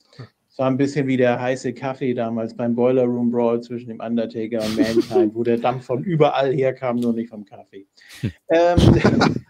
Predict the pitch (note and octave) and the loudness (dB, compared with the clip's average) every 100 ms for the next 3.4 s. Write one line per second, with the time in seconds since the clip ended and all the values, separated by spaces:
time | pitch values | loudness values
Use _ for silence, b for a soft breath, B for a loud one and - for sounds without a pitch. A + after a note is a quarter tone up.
0 | _ _ _ - A#3 - - _ b b | _ _ _ -10 -8 -8 -12 _ b b
1 | b _ _ _ - F#3+ D#3+ - F#3 F#3 | b _ _ _ 2 4 4 -2 -8 -6
2 | F3 E3 F3+ - - - B B B B | -2 -2 -2 -4 -14 -16 B B B B
3 | B - - | B -20 -20